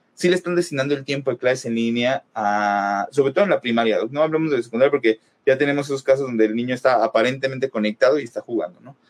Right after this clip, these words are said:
Pero creo que sí destinan el tiempo para estar conectados en la escuela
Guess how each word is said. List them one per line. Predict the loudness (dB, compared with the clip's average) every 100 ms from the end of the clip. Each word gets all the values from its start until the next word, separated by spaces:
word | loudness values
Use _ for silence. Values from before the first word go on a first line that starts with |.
| _ _ _
Pero | 4 6 8 6 2 -2
creo | 2 2
que | 2
sí | -2 0
destinan | 0 -2 -4
el | -2 -4
tiempo | -8 -8 -6
para | -4
estar | -2 -4
conectados | -6 -8 -4 -4 -2
en |
la | -6
escuela | -2 0 0